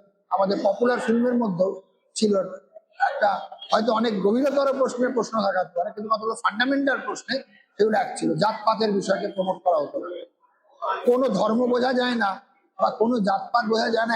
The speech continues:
এমন নাম দিয়েও চরিত্র থাকতে পারে, তাই না?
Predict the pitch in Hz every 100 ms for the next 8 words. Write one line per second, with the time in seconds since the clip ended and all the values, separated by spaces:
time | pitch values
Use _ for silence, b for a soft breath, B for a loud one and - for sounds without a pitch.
0 | 220 220 220 226 220 240 226 220 220 -
1 | 202 180 - - _ - - 151 - -
2 | - - - - - _ _ - 233